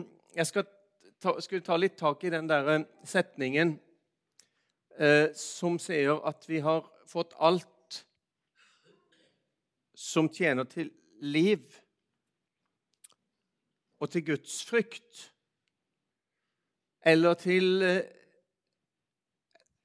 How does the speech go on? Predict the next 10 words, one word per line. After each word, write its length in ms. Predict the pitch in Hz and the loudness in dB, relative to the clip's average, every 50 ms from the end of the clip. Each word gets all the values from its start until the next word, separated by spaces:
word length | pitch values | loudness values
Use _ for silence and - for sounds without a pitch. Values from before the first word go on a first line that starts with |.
| _ _ | _ _
jeg 140 | - 160 156 | -4 -4 -2
tar 180 | 160 151 139 135 | 0 0 0 0
med 140 | 151 156 | 0 -2
den 100 | 147 147 | -4 -4
frihet 600 | 147 156 147 127 123 123 143 147 - _ _ - _ _ _ _ _ _ _ _ _ _ _ _ _ _ _ _ _ _ _ _ _ _ _ _ _ _ _ _ | -6 -8 -8 -8 -4 -4 -4 -6 -6 _ _ -20 _ _ _ _ _ _ _ _ _ _ _ _ _ _ _ _ _ _ _ _ _ _ _ _ _ _ _ _
å 120 | - 143 135 | -12 -12 -8
snakke 320 | - 156 139 - - 143 | -8 -8 -8 -8 -10 -8
litt 220 | 135 131 127 131 - | -8 -8 -10 -10 -10
om 220 | 135 135 139 143 143 143 143 - _ _ _ _ _ _ _ 135 | -8 -8 -6 -8 -8 -10 -16 -20 _ _ _ _ _ _ _ -8
liv 320 | 123 131 127 139 156 147 | -4 -2 0 0 0 -2